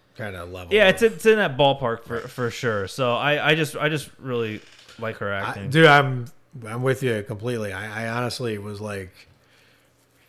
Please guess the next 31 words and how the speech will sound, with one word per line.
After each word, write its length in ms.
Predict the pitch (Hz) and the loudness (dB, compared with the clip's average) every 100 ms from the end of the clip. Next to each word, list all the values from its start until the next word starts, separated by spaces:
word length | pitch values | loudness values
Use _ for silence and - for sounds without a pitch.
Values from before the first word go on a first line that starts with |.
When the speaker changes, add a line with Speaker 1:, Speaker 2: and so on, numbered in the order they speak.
| _ _ _ | _ _ _
Speaker 1:
when 160 | 131 127 | -4 -2
you 80 | 113 | -2
were 120 | 107 | -2
talking 300 | 127 135 131 | -2 0 0
about 300 | 110 101 98 | -2 -4 -6
it, 40 | |
I 100 | 101 | -10
was, 140 | 117 - | -12 -12
at 260 | - - | -16 -10
first, 260 | - 196 196 | 0 2 2
I 80 | 143 | 0
mean, 120 | 151 | 2
Exorcism 480 | 143 151 131 123 165 | 2 2 -2 -4 -4
of 80 | 127 | -4
Emily 160 | 139 113 | -6 -4
Rose 200 | 127 127 | -4 -4
is, 60 | 113 | -4
like, 120 | 113 | -4
amazing, 280 | 127 139 120 | -2 -2 -2
but 120 | 117 | -4
I, 140 | 117 - - - - - _ - | -6 -10 -20 -20 -20 -20 _ -4
it's 180 | 156 147 | -2 2
weird 300 | 165 196 143 | 6 6 6
because 240 | 131 123 | 2 0
she's 300 | - 160 151 | 0 0 0
one 160 | 151 147 | 0 0
of 60 | |
those 240 | 135 120 113 | 0 -2 -4
people 320 | 147 143 123 | -6 -6 -6
where 420 | 113 107 104 101 | -4 -2 0 -2
you 680 | 107 110 107 104 101 95 92 | -6 -10 -8 -6 -8 -8 -12